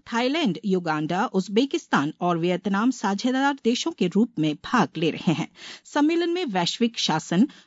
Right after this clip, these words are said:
बहुपक्षवाद, व्यापार और निवेश, प्रौद्योगिकी, खाद्य एवं ऊर्जा सुरक्षा, स्वास्थ्य, आपदा प्रबंधन और महत्वपूर्ण आपूर्ति श्रृंखला जैसे मुद्दों पर चर्चा होगी।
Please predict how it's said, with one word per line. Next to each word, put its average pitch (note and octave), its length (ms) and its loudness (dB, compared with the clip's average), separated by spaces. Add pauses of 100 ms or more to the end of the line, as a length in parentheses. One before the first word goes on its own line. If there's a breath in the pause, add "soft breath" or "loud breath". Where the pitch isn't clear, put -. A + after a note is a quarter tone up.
बहुपक्षवाद, G#3 880 -2
व्यापार F3 680 -2
और F3 140 2
निवेश, D#3+ 480 0 (240 loud breath)
प्रौद्योगिकी, C#4 640 0 (100)
खाद्य F#3 400 0
एवं F3 220 0 (100)
ऊर्जा A3+ 300 4
सुरक्षा, A3 460 -2
स्वास्थ्य, A#3 580 0 (100)
आपदा E3+ 360 0
प्रबंधन D#3 600 2 (360 loud breath)
और A3 280 2
महत्वपूर्ण C4 600 0 (100)
आपूर्ति A3+ 500 0
श्रृंखला F3 420 0
जैसे F3 260 -2
मुद्दों F3 320 2
पर D#3 240 0 (120)
चर्चा A#3 360 2
होगी। D3 400 0